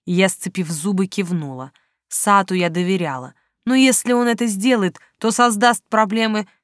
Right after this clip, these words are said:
далеко не только мне, а всей семье настоящей Кларисы. Всех обманувшая, я все еще никак не хотела называться предательницей. Уоррен запел в другое ухо, как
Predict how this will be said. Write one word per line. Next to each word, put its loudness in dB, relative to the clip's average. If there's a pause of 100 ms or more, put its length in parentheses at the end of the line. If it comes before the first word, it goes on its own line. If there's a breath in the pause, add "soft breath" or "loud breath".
далеко 2
не 2
только 0
мне, -6 (460 soft breath)
а -2
всей 4
семье 2
настоящей -2
Кларисы. -6 (680)
Всех 0
обманувшая, 0 (260 soft breath)
я 0
все -2
еще 0
никак 0
не -10
хотела -2 (220 soft breath)
называться 0
предательницей. -6 (1000)
Уоррен 2
запел 0
в -8
другое 0
ухо, -4 (280 soft breath)
как -4